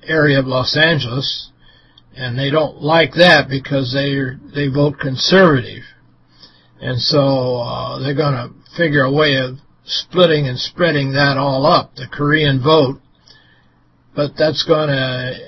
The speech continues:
enhance the Mexican vote. And then he also mentioned we're gonna include the, these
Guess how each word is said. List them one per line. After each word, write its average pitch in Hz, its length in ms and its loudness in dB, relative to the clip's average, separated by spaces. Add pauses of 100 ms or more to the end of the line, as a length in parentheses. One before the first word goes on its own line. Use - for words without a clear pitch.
(140)
enhance 147 640 0
the 127 220 -4
Mexican 131 640 0
vote. 127 340 -2 (640)
And 135 280 -4
then 170 540 2 (100)
he 143 220 -4
also 160 420 2
mentioned 143 480 -4
we're 147 100 -2
gonna 143 240 -2
include 151 480 0
the, 156 260 0
these 156 300 -2